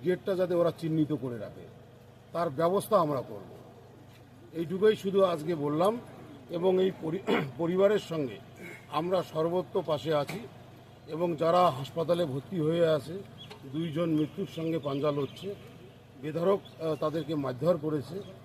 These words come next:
তাদের, আহ, পাশেও আমরা দাঁড়াবো। আমরা হসপিটালে যাব জলপাই-, জলপাইগুড়িতে, সেখানেও আমরা খোঁজখবর নেব এবং সর্বত্রভাবে আইনিভাবে এবং যে কোনো, আহ, ভাবে আমরা এই পরিবারের পাশে আছি।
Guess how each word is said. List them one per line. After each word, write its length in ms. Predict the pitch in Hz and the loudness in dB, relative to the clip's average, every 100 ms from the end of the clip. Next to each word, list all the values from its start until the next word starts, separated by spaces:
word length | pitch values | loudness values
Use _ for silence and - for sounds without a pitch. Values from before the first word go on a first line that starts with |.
| - - - - - - - - - - - | -20 -20 -20 -20 -20 -20 -20 -20 -20 -20 -8
তাদের, 240 | 156 160 180 185 | -4 -2 -2 -2
আহ, 80 | - | 0
পাশেও 360 | 160 143 180 | 0 2 2
আমরা 260 | 165 165 160 | 2 2 2
দাঁড়াবো। 440 | 147 151 151 214 | 4 4 2 -2
আমরা 220 | 147 151 | -4 -4
হসপিটালে 520 | 127 127 156 156 156 147 | -4 -8 -4 -2 0 0
যাব 320 | 131 143 151 123 | 0 -2 -4 -6
জলপাই-, 460 | 127 135 147 151 131 | -4 -2 -2 -2 -2
জলপাইগুড়িতে, 600 | 135 131 139 127 123 143 185 - - - - - - - | -2 -2 -2 -4 -6 -10 -14 -16 -20 -20 -20 -20 -20 -14
সেখানেও 360 | 156 151 165 160 | -6 -2 0 0
আমরা 220 | 151 151 | 0 -2
খোঁজখবর 500 | 127 143 - 151 147 | -4 -8 -6 -2 0
নেব 300 | 139 135 151 190 - - - - 160 | 0 0 -2 -8 -16 -20 -20 -16 -8
এবং 200 | 165 165 | -4 -4
সর্বত্রভাবে 840 | 151 165 190 196 233 156 135 120 | -2 0 0 2 4 4 0 -2
আইনিভাবে 720 | 117 156 190 175 170 180 214 - - - - - - | -2 0 2 4 4 2 0 -2 -16 -20 -20 -20 -6
এবং 360 | 175 190 202 196 - - - - - - - 131 | 2 4 4 2 -6 -20 -20 -20 -20 -20 -20 -4
যে 160 | 165 240 | 4 6
কোনো, 340 | 247 254 226 - | 6 6 4 2
আহ, 100 | 196 | 0
ভাবে 340 | 165 160 131 - - - | 2 2 2 -4 -16 -12
আমরা 300 | 143 165 190 | -4 2 4
এই 140 | 180 165 | 4 2
পরিবারের 520 | 147 156 165 175 156 | 0 2 4 4 2
পাশে 320 | 139 131 151 | -2 0 0
আছি। 300 | 139 123 | 0 -2